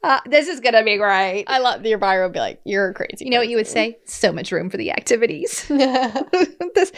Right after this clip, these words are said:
Speaker 1: look, there's so much room for the activities.
Speaker 2: So much room.
Speaker 1: But there's always something positive. So I think it's balancing, right? Like, you
Speaker 2: What is
Speaker 1: wanna
Speaker 2: it? The compliment sandwich?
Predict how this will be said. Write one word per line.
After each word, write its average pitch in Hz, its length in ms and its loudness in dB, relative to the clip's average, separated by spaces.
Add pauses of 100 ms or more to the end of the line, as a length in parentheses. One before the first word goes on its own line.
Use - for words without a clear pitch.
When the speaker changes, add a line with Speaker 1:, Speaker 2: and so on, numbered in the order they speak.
(220)
Speaker 1:
look, - 120 0
there's 320 220 0
so 359 120 2
much 330 200 0
room 302 180 4
for 302 60 -2
the 262 120 2
activities. 233 680 -2
Speaker 2:
So 269 120 6
much 226 200 -2
room. 98 220 -4
Speaker 1:
But 320 120 -2
there's 349 200 2
always 320 480 0
something 233 460 -4
positive. 185 680 -4
So 254 160 -4
I 247 100 2
think 247 320 -2
it's 269 220 -6
balancing, 220 640 0
right? 180 300 0
Like, 202 160 -6
you - 60 -6
Speaker 2:
What 226 100 2
is - 20 2
Speaker 1:
wanna 233 160 0
Speaker 2:
it? 254 220 0
The 214 80 -4
compliment 208 500 0
sandwich? 220 600 0